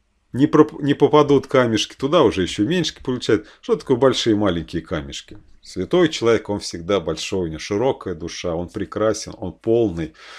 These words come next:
И он всячески во всем, он альфа и омега, он ни в какую дырочку не пролезет. Что такое злой человек? Это мелкий человек, душа его маленькая, жалкая и ничтожная. Ничтожество, маленький.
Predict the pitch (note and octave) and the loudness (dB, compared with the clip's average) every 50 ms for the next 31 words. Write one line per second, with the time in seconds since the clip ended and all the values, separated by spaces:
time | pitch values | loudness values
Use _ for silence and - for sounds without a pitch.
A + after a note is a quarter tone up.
0 | - - - - - - - - _ _ _ - F#2+ G#2+ A#2+ B2 A#2 G2+ - - | -20 -18 -20 -20 -20 -20 -20 -20 _ _ _ 0 2 4 4 4 2 0 -2 0
1 | A2+ A2 G2+ - G2+ - - - G2+ F#2 F#2+ F#2+ - - - G#2 F#2 E2+ E2 E2 | 2 2 2 0 -4 -6 -4 -4 -2 0 0 0 -2 -2 0 0 0 0 0 -2
2 | F2+ G#2 B2 A#2+ - - A2 G#2 G2 G2 G2 G2 F#2+ F#2 D#2+ C#2 D2+ C#2+ C2 - | -2 -2 -2 -2 -2 -2 0 0 0 0 0 0 0 -2 -2 -2 -4 -6 -6 -8
3 | - - - G#2 G2+ G2+ G2 - - A2+ - - A#2 A2 G2 G2 B2+ B2+ A2 F#2+ | -14 -12 -8 -6 -6 -6 -6 -2 -2 -2 0 2 2 2 4 6 6 6 6 4
4 | - - - F2+ E2+ E2 - - F#2 F2+ F2 F2 D#2 D2+ E2 - G#3 F#3+ - F3+ | 2 -4 -6 -6 -6 -4 -2 0 0 2 2 0 -2 -2 -2 -2 -2 -2 -2 -4
5 | - - D3+ C#3+ C3+ B2+ A#2 G2+ G#2+ B2+ C#3 C#3+ A#2+ - - - G#2+ G#2+ A2 A2+ | 0 4 6 6 6 6 4 2 0 0 2 2 2 2 -2 -2 0 0 0 2
6 | A2 G2+ - - G#2 - B2+ C3 D3 D#3+ F3 E3 D3 - - A2 G#2 - - G#2 | 0 0 -2 -2 -4 -4 -2 -2 -2 -2 -2 -2 -2 -2 -4 -6 -6 -6 -6 -4
7 | G#2+ A2+ A#2 G#2 F#2+ D#2+ D#2 E2 F2+ A#2+ D3+ D3 - - D#3 C#3+ B2+ A#2+ G#2 F#2 | -4 -4 -4 -4 -6 -8 -8 -8 -4 -4 -4 -2 0 2 2 2 4 2 0 -2
8 | G2 G2 A#2 C3+ C#3 B2+ G2+ E2+ D#2 D2+ - - - D2+ C#2+ D#2 - _ _ _ | -2 -4 -4 -4 -2 -2 -2 -4 -6 -10 -12 -12 -12 -12 -12 -12 -16 _ _ _
9 | _ _ _ _ _ _ _ _ _ _ _ _ _ _ _ _ _ _ _ _ | _ _ _ _ _ _ _ _ _ _ _ _ _ _ _ _ _ _ _ _
10 | _ _ F#2 F2 - B2 C3 C3 B2 G#2+ - - - - D2 F2+ G2+ G#2 F#2+ - | _ _ -6 -4 0 2 4 4 4 4 0 -4 -10 -8 -6 -4 -4 -4 -6 -8
11 | - - - F#2 E2+ E2 D#2+ D#2 D2 C#2 C#2 E2 G#2 C#3 C#3+ - - - - E3+ | -10 -10 -6 -4 -4 -4 -6 -8 -12 -12 -12 -10 -10 -8 -8 -8 -10 -6 0 2
12 | E3 D3 G#2+ G#2+ - - - - E2 D#2 - - D#2+ G2 B2 C3+ B2+ F#2 D2+ C#2+ | 2 2 2 0 -4 -4 -8 -8 -8 -8 -8 -10 -10 -6 -4 -4 -4 -4 -6 -10
13 | C#2+ _ _ - - - | -14 _ _ -20 -20 -20